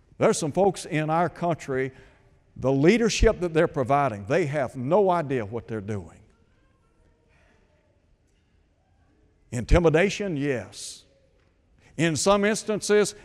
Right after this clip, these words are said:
incarceration. And it's only gonna get worse. Not gonna get better unless we change some things. It's gonna get, it's gonna get, it's gonna continue to get worse and spiral out of control.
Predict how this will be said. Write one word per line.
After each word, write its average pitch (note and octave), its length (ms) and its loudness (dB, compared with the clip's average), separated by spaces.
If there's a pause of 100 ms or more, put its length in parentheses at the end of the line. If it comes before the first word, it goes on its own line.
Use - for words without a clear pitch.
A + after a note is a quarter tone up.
incarceration. D#3 1200 0 (1800)
And D3+ 160 0
it's F3 240 0
only A#3+ 420 6
gonna G3 200 2
get D#3+ 180 2
worse. C3 720 2 (380)
Not A3+ 100 -10
gonna G3 120 0
get C3+ 200 -2
better D#3+ 240 4
unless D3+ 260 0
we G3 120 2
change A#3 340 0
some C3+ 160 -4
things. D#3 260 0
It's G3+ 120 2
gonna G3+ 180 -2
get, C#3 260 -2 (160)
it's F3+ 140 0
gonna F3+ 180 0
get, C#3+ 320 0 (200)
it's D#3 120 -4
gonna F3+ 180 2
continue D3 840 0 (1160)
to C3+ 80 -8
get D3+ 200 2
worse C3 440 0
and A2+ 100 -8
spiral A#2+ 380 -2
out A2+ 120 -6
of G#2+ 80 -14
control. G#2 560 -12